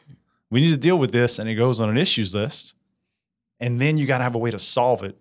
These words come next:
And so we teach a very specific issue solving track that helps entrepreneurial companies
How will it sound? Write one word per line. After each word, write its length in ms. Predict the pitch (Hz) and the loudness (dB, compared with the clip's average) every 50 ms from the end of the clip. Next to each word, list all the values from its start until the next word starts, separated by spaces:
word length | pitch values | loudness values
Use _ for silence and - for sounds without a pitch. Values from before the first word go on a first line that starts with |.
| _ - | _ -6
And 140 | 113 110 - | -6 -4 -2
so 100 | - 117 | -2 -2
we 100 | 113 110 | -2 -4
teach 300 | 101 - - - 160 139 - | -4 -6 -2 -2 0 0 0
a 40 | 113 | 0
very 240 | 101 113 120 131 | 2 2 2 2
specific 580 | 127 - - 113 - - 135 127 - 110 - - _ _ _ _ _ _ _ _ _ _ _ | 0 -2 -2 -2 0 0 0 -2 -4 -10 -12 -12 _ _ _ _ _ _ _ _ _ _ _
issue 320 | - 139 131 - - 139 117 | -2 0 0 2 2 2 2
solving 460 | - - 127 120 117 107 107 101 95 | 2 4 4 4 4 2 0 -4 -4
track 540 | 101 - - 143 131 120 107 95 - - _ _ _ _ _ _ _ _ _ _ | -4 0 0 0 0 0 -2 -4 -10 -16 _ _ _ _ _ _ _ _ _ _
that 100 | - 117 | -14 -8
helps 260 | 110 - 135 131 - | -4 -4 -4 0 2
entrepreneurial 580 | 127 127 127 - - - 127 120 117 113 110 104 | 0 0 0 -2 -4 -4 -2 0 0 0 -2 0
companies 500 | - 135 139 - 120 110 104 98 - | -2 -4 -2 -2 -4 -2 -2 -4 -6